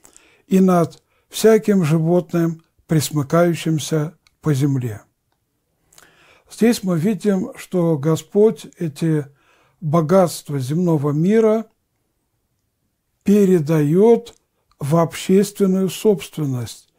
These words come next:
и Адаму, и Еве.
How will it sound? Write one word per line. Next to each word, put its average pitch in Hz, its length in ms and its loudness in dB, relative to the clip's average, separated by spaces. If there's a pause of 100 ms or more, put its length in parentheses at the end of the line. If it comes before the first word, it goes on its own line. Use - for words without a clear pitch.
(280)
и 185 160 4
Адаму, 160 960 2 (400)
и 185 80 0
Еве. 185 800 2